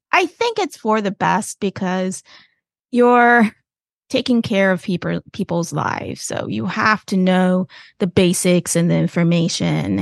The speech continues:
and, um, know all the knowledge to take really good care of your patients.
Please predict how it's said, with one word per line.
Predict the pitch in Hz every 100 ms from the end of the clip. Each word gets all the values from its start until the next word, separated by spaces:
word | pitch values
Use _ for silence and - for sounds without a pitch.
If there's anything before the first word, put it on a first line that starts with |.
| -
and, | 196 165 117 87 110 98 - - - - _ -
um, | 196 175 165 156 165 165 180 165 _ _ -
know | 202 202 196 190 185 185 -
all | 175 175
the | 170 175
knowledge | 180 180 170 175 175 170 -
to | 175 170 165
take | - 175 -
really | 180 170
good | 175 -
care | -
of | -
your | -
patients. | - 202 185 - - -